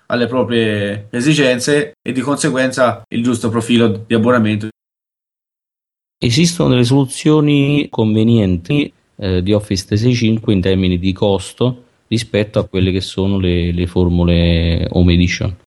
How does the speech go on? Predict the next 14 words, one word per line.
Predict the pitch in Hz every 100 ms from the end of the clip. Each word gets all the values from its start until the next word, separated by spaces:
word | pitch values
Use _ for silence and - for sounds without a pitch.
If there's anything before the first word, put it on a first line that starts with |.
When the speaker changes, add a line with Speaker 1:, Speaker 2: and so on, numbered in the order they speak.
| _ _ _ _ _ _ _ _ _ -
Speaker 1:
Sì, | 202 175
esistono | 143 202 208 196 165 131
delle | 135 139
formule, | - 147 139 127
diciamo, | 127 135 131 127
anche | 123 123
per | 117 131
le | 110
famiglie, | 135 143 117 107
quindi | 135 120 113
io | - -
lo | 135
posso | 113 120 120
acquistare | 113 113 131 113 104 95